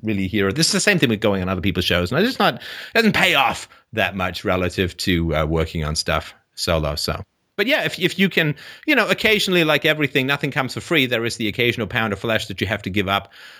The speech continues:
for confronting the prejudices of the world. But that's, you know, that's in the job description. I mean, complaining about that is like being a surgeon and saying,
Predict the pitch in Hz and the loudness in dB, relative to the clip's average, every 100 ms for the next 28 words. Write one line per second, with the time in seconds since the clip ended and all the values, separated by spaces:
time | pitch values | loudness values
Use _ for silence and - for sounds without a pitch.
0 | _ - - 117 101 95 92 87 - 113 | _ -20 -6 0 2 2 2 -2 -4 -2
1 | 101 117 104 104 95 117 104 98 107 107 | 0 0 0 0 0 0 0 0 0 0
2 | 107 98 196 277 233 202 - 156 135 110 | -2 -2 -2 2 2 2 0 0 0 2
3 | - 139 113 92 90 - 107 117 113 131 | 2 2 2 0 -4 -4 0 0 0 0
4 | 120 92 107 110 104 - 101 - 90 78 | 0 2 2 2 0 0 -2 -2 -6 0
5 | 113 123 107 107 - - _ - 143 190 | 2 4 2 0 -10 -20 _ -2 2 2
6 | 208 160 123 120 117 135 127 110 117 113 | 4 2 2 2 2 2 2 2 0 2
7 | 123 113 104 135 135 123 107 104 113 | 2 0 0 2 2 2 -2 2 0